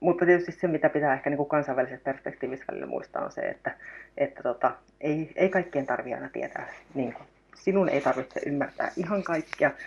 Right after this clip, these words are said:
Se, se väh-, vähänkin riittää, että tavallaan kansainvälisessä perspektiivissä,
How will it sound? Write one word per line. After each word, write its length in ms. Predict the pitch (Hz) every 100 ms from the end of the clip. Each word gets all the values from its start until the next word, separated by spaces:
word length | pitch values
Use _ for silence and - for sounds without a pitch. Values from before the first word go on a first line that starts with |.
| - - -
Se, 160 | 143 - -
se 140 | 135 - 147
väh-, 280 | 165 160 -
vähänkin 400 | 165 160 147 - 143
riittää, 300 | 139 - 127
että 100 | -
tavallaan 280 | 143 143 180
kansainvälisessä 760 | 175 165 135 135 131 139 -
perspektiivissä, 840 | - 151 - 135 - - 139 -